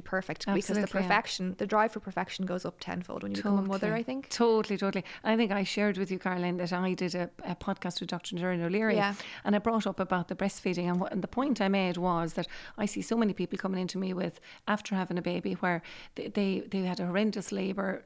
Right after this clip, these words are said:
Speaker 2: t-, really tough, um, pregnancy, some of them with h-, hyperemesis, not sleeping well, as we, none of us do at the, at the end.
Speaker 1: Yeah.
Speaker 2: And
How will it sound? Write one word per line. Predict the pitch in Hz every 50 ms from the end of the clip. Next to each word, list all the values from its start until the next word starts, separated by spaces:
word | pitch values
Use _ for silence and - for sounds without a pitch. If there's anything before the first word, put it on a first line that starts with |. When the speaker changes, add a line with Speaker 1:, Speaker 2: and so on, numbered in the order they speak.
| - -
Speaker 2:
t-, | - - - -
really | 190 190 185 202 208 208 196 190 190 170 -
tough, | - - - 185 - - - - - - -
um, | 175 180 170 170 170 180 202 - - - -
pregnancy, | - 220 214 208 202 190 - - 190 170
some | - 202 190 190
of | 180 180
them | 190 185 185 175
with | 175 165 - - - - -
h-, | 202 - - 269 -
hyperemesis, | - 180 - - 185 190 190 - - 185
not | 180 196 180 -
sleeping | - - 208 185 196 185
well, | 185 185 180
as | 175 165
we, | 185 180
none | 190 202 202 196
of | 175 175
us | 170 170 -
do | 208 196 185 175
at | 175 165 -
the, | - 165 - - - - - - -
at | 185 175
the | - 185 190
end. | 185 180 175
Speaker 1:
Yeah. | 208 190 190 - - - - - - - - -
Speaker 2:
And | 214 214 214 202 202 196